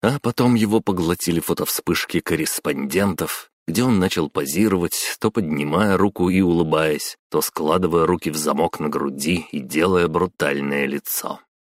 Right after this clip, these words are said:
В стороне я услышал визг девушек, очередную серию вспышек камер. А вот и приглашённая звезда! Представляешь? Знаешь, кто это? Хатару рванула вперёд и потащила меня за собой.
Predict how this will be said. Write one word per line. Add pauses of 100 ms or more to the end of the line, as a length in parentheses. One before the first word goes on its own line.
(280)
В
стороне
я
услышал
визг
девушек, (220)
очередную
серию
вспышек
камер. (580)
А
вот
и
приглашённая
звезда! (220)
Представляешь? (180)
Знаешь,
кто
это? (320)
Хатару
рванула
вперёд
и
потащила
меня
за
собой.